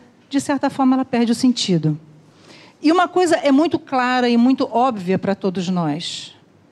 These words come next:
Não basta viver, é preciso conviver. E todos nós, em algum momento, passamos pelo desafio da convivência, do relacionamento,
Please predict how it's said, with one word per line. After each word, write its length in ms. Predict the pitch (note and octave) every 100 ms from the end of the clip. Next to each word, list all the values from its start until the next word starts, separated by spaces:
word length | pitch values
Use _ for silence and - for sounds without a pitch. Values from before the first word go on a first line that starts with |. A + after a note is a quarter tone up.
| _
Não 160 | B3 C#4+
basta 400 | A3 A#3 A#3 B3
viver, 640 | F#3+ A#3+ A3+ C#3+ F3 E3 - - _ _ _ _ _
é 80 | A3
preciso 640 | G#3 G#3+ G#3 B3 C4 B3+ D4+ - _ _ _
conviver. 840 | - C4 C#4+ F#3 D#3+ C#3+ C3+ - - _ _ _ _ _ _ _ _ _ -
E 80 | A3+
todos 380 | - D4+ C#4 A3
nós, 580 | G#3 F#3+ G#3+ A#3 - -
em 80 | A3+
algum 240 | G3+ A3+
momento, 720 | C#4+ C4 G3+ G3+ G#3+ G#3 B3+ - _ _ _ _
passamos 520 | - D4+ - C#4 C#4 -
pelo 260 | C4+ A#3+
desafio 600 | A3 A3 A#3 - - C4
da 100 | F#3+
convivência, 800 | F3+ - G3 F#3 E3 F#3+ F#3+ -
do 80 | F3
relacionamento, 960 | F3+ F3 E3+ - F3+ E3+ F#3+ A#3 B3